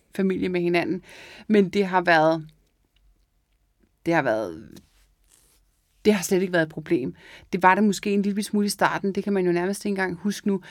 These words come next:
Men nu har vi været i gang i seks år, så det er slet ikke et issue, at vi er i familie, øh, med hinanden. Men det var da klart, at da den første, øh, investor ligesom trådte ind, så skulle det pludselig ind i... Øh,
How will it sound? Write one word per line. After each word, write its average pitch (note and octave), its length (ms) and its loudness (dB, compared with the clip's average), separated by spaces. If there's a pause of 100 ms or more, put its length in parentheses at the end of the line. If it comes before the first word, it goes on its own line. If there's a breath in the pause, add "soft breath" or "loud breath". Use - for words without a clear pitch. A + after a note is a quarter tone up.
(140 loud breath)
Men G3+ 100 0
nu G3+ 80 4
har A3+ 60 4
vi A#3 140 2
været F3 140 4
i F3 40 2
gang F3+ 240 2
i F#3+ 40 -4
seks - 360 -4
år, - 120 -6
så - 140 -10
det F3+ 60 -8
er F3+ 60 -6
slet F#3+ 160 -4
ikke F#3+ 140 -4
et F3+ 80 -12 (120)
issue, G3+ 440 -4
at F3 120 -4
vi F3 120 0
er E3+ 120 -2
i E3 80 -4
familie, F3+ 500 -2 (300)
øh, E3+ 300 -4
med E3 120 -4
hinanden. E3 420 -6 (360 loud breath)
Men F3 340 6 (160)
det F3+ 100 2
var E3 60 6
da D#3 80 6
klart, D#3+ 320 2
at F3+ 120 -4
da F#3+ 60 0
den F3 160 2
første, F#3 380 0 (800)
øh, F#3 260 0
investor F3+ 380 4
ligesom G3 280 0
trådte E3+ 320 2
ind, - 160 -2
så - 120 -10
skulle F#3+ 240 -2
det - 80 -10
pludselig F#3+ 320 -4
ind F3 140 -2
i... F#3 80 0
Øh, E3+ 400 0